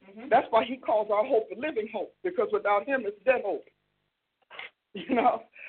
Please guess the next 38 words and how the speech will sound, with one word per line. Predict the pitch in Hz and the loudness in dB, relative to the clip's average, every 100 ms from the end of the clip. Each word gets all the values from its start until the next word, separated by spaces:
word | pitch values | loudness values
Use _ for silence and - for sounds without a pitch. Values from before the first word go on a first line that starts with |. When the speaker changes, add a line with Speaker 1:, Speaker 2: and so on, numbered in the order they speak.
| - - | -6 2
Speaker 2:
But | 262 | 2
anyway, | 381 311 262 - - _ _ _ _ | 4 4 4 2 -4 _ _ _ _
it | 262 330 | 2 2
is | - - | 0 6
Thursday. | 294 302 285 294 - - - _ _ _ _ - - | 6 6 2 0 -2 -10 -20 _ _ _ _ -10 0
Hey, | 269 269 | 2 4
I | |
got | 262 254 | 4 6
all | 262 311 | 6 6
my | 285 - | 2 -2
stuff. | - 214 165 - - | 0 0 -2 -10 -12
Look | 262 302 | -8 -6
at, | 214 208 | -6 -6
look | 202 226 | -10 -10
at, | - | -8
look | 254 | -8
here. | 247 226 | -4 -4
I | 175 | -4
got | 202 160 | -4 -6
my | 160 _ | -10 _
stuff | 254 254 262 _ _ _ | 4 4 2 _ _ _
around | 220 214 240 247 240 | -2 2 6 6 4
me. | 247 247 - | 0 -2 -8
Let's | 196 202 - | -6 -6 0
see. | 180 - - - - | -2 -2 -14 -20 -4
I | 170 | 2
got | - - - - | 6 6 4 -4
the | 156 139 - _ | -2 -4 -6 _
stuff | 233 240 | 4 4
to | 202 | 0
drink, | 202 226 226 - _ 165 170 | -8 -10 -12 -14 _ -20 -10
drink | 208 233 220 | -6 -6 -8
some | 175 180 | -8 2
water. | 233 226 226 220 - _ _ _ - | 4 6 4 -2 -10 _ _ _ 4
I | 220 | 6
got | 247 - - | 6 4 4
the | 202 - - _ _ _ _ _ _ _ _ _ | 4 2 -10 _ _ _ _ _ _ _ _ _
gavel. | 302 359 294 226 | 6 6 6 2